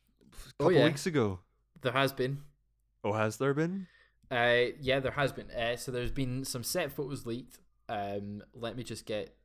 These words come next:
Speaker 2: it up so I can definitely tell you. Uh,
Speaker 1: The police are coming for you.
Speaker 2: They are. So we, we saw on set two,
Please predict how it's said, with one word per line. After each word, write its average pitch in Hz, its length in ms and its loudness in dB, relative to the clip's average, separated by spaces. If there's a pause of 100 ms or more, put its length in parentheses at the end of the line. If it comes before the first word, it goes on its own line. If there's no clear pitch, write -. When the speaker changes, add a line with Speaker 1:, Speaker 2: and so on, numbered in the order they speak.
(400)
Speaker 2:
it 95 160 -14
up - 200 -10
so 107 100 -10
I 98 40 -8
can 104 260 -12 (480)
definitely 120 340 -4
tell 101 200 -8
you. 98 220 -10 (1700)
Uh, 104 460 0
Speaker 1:
The 101 140 -2
police 104 320 0
are 95 40 -8
coming 95 320 -4
for 107 180 -8
you. 92 160 -6 (640)
Speaker 2:
They 113 260 0
are. 101 340 -4 (120)
So 139 480 0 (400)
we, 139 360 -2
we 151 140 -2
saw 131 680 -2 (680)
on 127 240 -4
set 90 480 -8 (1800)
two, 139 460 2